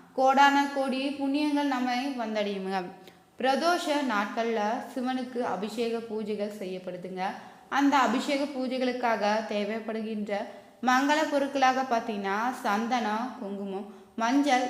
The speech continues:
திருநீர்னு, பன்னீர், பால், தேன்னு வாங்கி கொடுப்பதன் மூலம் பார்த்தீங்கன்னா,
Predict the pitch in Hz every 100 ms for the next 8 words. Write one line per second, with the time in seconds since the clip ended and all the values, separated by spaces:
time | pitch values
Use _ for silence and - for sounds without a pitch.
0 | - 226 226 254 262 208 214 254 - -
1 | - - 233 269 269 262 277 - 220 226
2 | 254 226 214 202 190 226 247 - - -
3 | 214 226 254 262 254 233 240 247 247 220
4 | 220 220 208 196 180